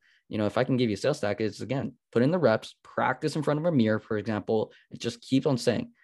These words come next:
"Hey, I C L, it's gonna be fifteen hundred a month plus an additional seven fifty ad spend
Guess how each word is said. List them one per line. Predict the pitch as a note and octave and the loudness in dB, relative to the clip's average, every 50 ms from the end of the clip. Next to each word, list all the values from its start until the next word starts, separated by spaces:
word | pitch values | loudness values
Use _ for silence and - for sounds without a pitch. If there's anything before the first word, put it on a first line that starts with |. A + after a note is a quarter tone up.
| _ _ _ _ | _ _ _ _
"Hey, | - A#2 A2+ | 2 4 4
I | A2 A2 | 6 4
C | G#2+ - - A2+ A2 | 2 0 0 0 2
L, | G2+ G2 F#2+ F2+ - _ | 2 0 -2 -4 -6 _
it's | G2+ F#2+ - | -10 -10 -6
gonna | - A#2 A2+ G#2+ | -4 -4 -4 -2
be | G#2+ A#2 A2 G#2+ G2+ G#2 - _ - _ _ _ _ _ | -2 -2 -2 -2 -4 -6 -8 _ -20 _ _ _ _ _
fifteen | - C3 C3 - C3+ A#2 | 0 0 0 2 0 0
hundred | A#2 B2 A#2 A#2 A#2 G#2 | 2 2 2 2 2 2
a | G2+ | 2
month | G2+ G2+ G#2 G#2+ B2 D3 F3+ - _ _ _ _ _ _ _ - | 0 0 0 0 0 -2 -4 -8 _ _ _ _ _ _ _ -20
plus | - - C#3 C#3+ D3 D3+ D#3+ D#3 - - | -6 0 2 4 4 4 2 0 -4 -4
an | B2 A#2 A2+ | -4 -4 -2
additional | G#2 A2 A2 - - B2 G#2+ G2+ | -2 -4 -4 -4 -4 -4 -6 -4
seven | - G#2 G#2 G#2+ G#2 | -4 -4 -4 -4 -2
fifty | - A2 G#2 - G2+ - - | -2 -2 -2 -2 -6 -6 -4
ad | - G#2+ G2 F#2 - | -4 -6 -6 -6 -8
spend | - - G2+ F#2+ F#2+ F#2+ - | -8 -6 -4 -4 -4 -6 -8